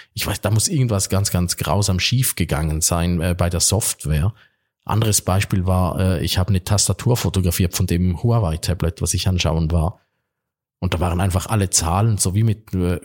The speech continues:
wie so ein bisschen verdoppelt drauf, wie wenn man, äh, ein bisschen schielt oder so. Also,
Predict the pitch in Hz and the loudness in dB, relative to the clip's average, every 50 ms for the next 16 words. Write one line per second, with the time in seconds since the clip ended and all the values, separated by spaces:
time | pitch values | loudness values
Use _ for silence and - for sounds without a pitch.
0 | - - 120 - - 120 107 113 104 - 107 90 - 90 87 - - 98 104 - | -6 -4 0 0 2 2 0 0 0 0 0 0 0 0 -2 -2 -2 -4 -4 -2
1 | - - 101 - - 90 92 87 - 110 107 104 101 101 98 95 92 92 92 92 | -2 -2 -2 -2 -2 -2 -2 0 0 0 2 2 2 2 2 2 2 2 2 0
2 | 92 95 95 90 101 - - - 87 - - - - 120 123 135 127 92 78 - | 0 0 0 0 0 0 0 0 0 0 0 0 2 2 2 2 2 0 -2 -2
3 | - - - - 87 87 - 101 92 92 - - - - - - _ _ _ _ | -6 -6 -4 -2 -2 0 0 0 -2 -2 -4 -8 -18 -20 -20 -20 _ _ _ _
4 | _ _ - 104 101 | _ _ -2 0 0